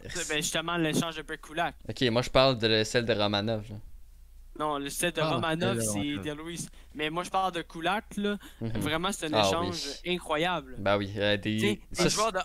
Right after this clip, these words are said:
Speaker 2: A H L contre
Speaker 3: Ouais,
Speaker 2: un Kulak
Speaker 3: des
Speaker 2: qui, qui est notre sixième défenseur ou un
Speaker 3: Mhm.
Speaker 2: cinquième, comme on pourrait dire, euh, qui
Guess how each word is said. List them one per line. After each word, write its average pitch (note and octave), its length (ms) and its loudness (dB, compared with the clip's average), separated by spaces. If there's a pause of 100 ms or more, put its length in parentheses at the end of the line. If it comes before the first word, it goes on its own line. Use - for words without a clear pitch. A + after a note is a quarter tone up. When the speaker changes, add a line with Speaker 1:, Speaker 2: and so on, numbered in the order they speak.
Speaker 2:
A G3+ 180 0
H G3 320 -2
L A3+ 200 0
contre F#3 200 2
Speaker 3:
Ouais, G2+ 120 4
Speaker 2:
un E3 40 -8
Kulak - 300 -2
Speaker 3:
des A2 540 0
Speaker 2:
qui, - 120 -8
qui F3+ 140 0
est F#3 280 -2
notre E3 200 -6
sixième G#3+ 240 -2
défenseur E3+ 600 -4
ou D3 60 -6
un D3 60 -6
Speaker 3:
Mhm. C#3+ 80 -6
Speaker 2:
cinquième, D#3+ 400 -2
comme C#3 200 -14
on C3 40 -16
pourrait C3+ 200 -14
dire, E3 280 -6 (420)
euh, C#3 240 2 (160)
qui D3+ 560 -10